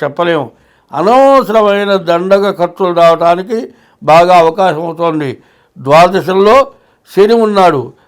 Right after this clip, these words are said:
వీళ్ళకి ఏలినాడు శని ప్రారంభమైంది. కుంభంలోకి శని సంవత్సరమైంది వచ్చి, ఈ సంవత్సరం నుంచి ఉన్నటువంటి శని వల్ల సమస్యలు బాగా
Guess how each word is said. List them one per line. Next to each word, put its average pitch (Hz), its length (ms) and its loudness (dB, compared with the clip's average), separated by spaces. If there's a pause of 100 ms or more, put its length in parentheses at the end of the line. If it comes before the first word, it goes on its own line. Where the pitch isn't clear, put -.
(160)
వీళ్ళకి 202 380 0 (540)
ఏలినాడు 214 640 0
శని 190 220 -4 (200)
ప్రారంభమైంది. 170 800 -2 (120)
కుంభంలోకి 202 760 -2 (600)
శని 220 260 -2 (100)
సంవత్సరమైంది 208 760 0
వచ్చి, 196 220 -2 (540)
ఈ - 20 0 (140)
సంవత్సరం 208 460 -2
నుంచి 220 200 -6 (120)
ఉన్నటువంటి 196 460 -4 (100)
శని 202 220 0
వల్ల 214 200 2 (640)
సమస్యలు 196 580 0
బాగా 185 260 4